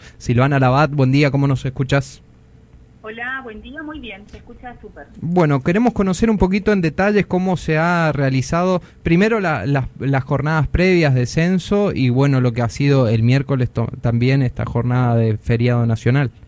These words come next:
Speaker 2: Bueno, la verdad que, eh, el censo salió muy bien, dentro de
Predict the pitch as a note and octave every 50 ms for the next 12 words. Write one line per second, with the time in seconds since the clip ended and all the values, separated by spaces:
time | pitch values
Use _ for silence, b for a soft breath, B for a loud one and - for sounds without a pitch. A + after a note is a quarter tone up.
0 | b b b b b b - - - - - - - - - _ _ - - -
1 | - - - - C4+ C#4 C#4 C4+ C4+ C4+ C4+ C4+ C4+ D4+ D#4 D4 G4 G4 F4+ D4+
2 | C#4 C4 B3 - - - G3 G3 F#3+ F#3+ F#3 F#3 F3+ F3+ F#3 F#3 F3+ F#3 A3+ A#3
3 | - C4 B3 A#3+ G#3 F#3+ F#3+ G3 G3+ G3+ G3 G3 F#3+ F3+ F3+ G3+ A3 A#3 B3 C4
4 | C4 C4+ C#4 C4+ B3+ F#3+ F3+ F#3 F#3+ G3+ G#3 - G3 F#3 F3 F3 E3+ E3 E3 -
5 | - -